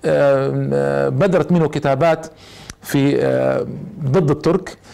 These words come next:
ومنها أيضا في المؤتمر العربي الأول الذي جرى في باريس سنة ألف وتسعمية وثلاثتاش. أحببت أن أوضح موقف الأمير خالد، آه، وأن، آه، ما أدافع، إنما أذكر السبب التي أدى، الذي أدى به إلى ذكر،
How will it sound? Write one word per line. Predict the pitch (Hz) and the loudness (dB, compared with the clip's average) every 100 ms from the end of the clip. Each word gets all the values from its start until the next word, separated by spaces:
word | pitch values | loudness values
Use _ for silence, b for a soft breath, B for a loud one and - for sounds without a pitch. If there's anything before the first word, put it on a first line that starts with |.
| B B | B B
ومنها | 135 139 180 175 160 | 0 2 4 2 2
أيضا | 165 151 160 - 131 | 2 2 0 -2 -4
في | 147 139 131 | 0 2 2
المؤتمر | 135 131 151 139 131 - | 0 0 0 0 -2 -4
العربي | 135 127 147 127 | 0 2 2 0
الأول | 131 147 135 | 2 2 2
الذي | 110 | 2
جرى | 120 120 | 0 0
في | |
باريس | 113 123 120 | 0 0 0
سنة | 117 | -2
ألف | 131 | -4
وتسعمية | - 135 | -2 -2
وثلاثتاش. | 127 120 113 170 185 190 - B B B | -2 -2 -2 2 2 2 -6 B B B
أحببت | - 220 196 | -2 0 2
أن | 180 | 2
أوضح | 185 156 - | 2 0 -2
موقف | 175 160 151 | -2 -2 -4
الأمير | 160 151 147 | -2 0 -2
خالد، | - 147 143 - | 0 0 0 -4
آه، | 123 120 | -4 0
وأن، | 143 147 147 135 131 B B B - | 0 2 2 0 -2 B B B -6
آه، | - 123 127 135 - - - | -4 -2 -2 -2 -4 -4 -4
ما | 156 185 - | 0 2 2
أدافع، | 180 147 127 165 185 - | 2 2 0 -2 -4 -2
إنما | 160 156 - | 0 2 0
أذكر | 190 - 165 160 - | 0 -2 -2 -2 -4
السبب | 139 208 170 90 - - B B B | -2 2 2 0 -8 -20 B B B
التي | 139 139 175 | -2 2 2
أدى، | 147 151 | 2 2
الذي | 156 160 139 160 | 2 2 2 2
أدى | 160 160 | 2 2
به | 147 165 175 | 2 0 2
إلى | 151 139 135 | 2 2 2
ذكر، | 147 180 165 | -2 -2 -4